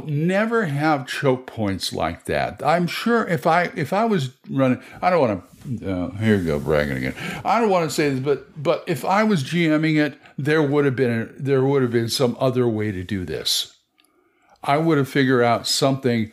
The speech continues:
maybe presented to the players, maybe they come up with something else, but let them try, you know, and I'm saying, don't,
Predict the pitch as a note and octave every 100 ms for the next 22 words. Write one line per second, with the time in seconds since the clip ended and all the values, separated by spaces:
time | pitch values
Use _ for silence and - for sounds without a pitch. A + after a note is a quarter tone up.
0 | - A#2 D3+ F3 D3 D#3 C#3+ D3+ D3 C#3
1 | C3 C3 C#3 C3 C#3+ F#2+ G#2+ C#3+ D#3 D3+
2 | D#3 C#3+ B2+ B2+ - B2 C3 A#2+ A#2+ A#2+
3 | - - - B2 C#3 C3+ A#2+ A#2+ - -
4 | D#3 C3 D#2+ - - _ _ _ - A#2+
5 | A#2 A2 C3+ C3 C3+ - D#3+ D3 C#3 -
6 | - - A2 D3+ F#3+ -